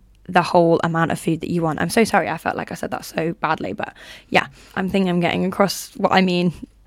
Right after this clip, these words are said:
just about. Finally, forget calories. I know it's so hard because for a lot of people, and I know for me, it was very much just, they were just very much subconsciously in my brain. I didn't even need to think about it anymore. I just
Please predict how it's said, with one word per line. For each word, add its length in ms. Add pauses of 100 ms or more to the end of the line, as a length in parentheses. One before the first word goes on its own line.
(100)
just 220
about. 280 (380)
Finally, 720
forget 600
calories. 680 (260)
I 120
know 240
it's 320
so 220
hard 340
because 640 (120)
for 240
a 40
lot 140
of 120
people, 300
and 120
I 40
know 140
for 120
me, 240
it 140
was 200
very 300
much 340
just, 340 (1120)
they 200
were 80
just 180
very 280
much 220
subconsciously 800
in 140
my 120
brain. 280
I 100
didn't 240
even 200
need 160
to 80
think 240
about 240
it 60
anymore. 540
I 140
just 380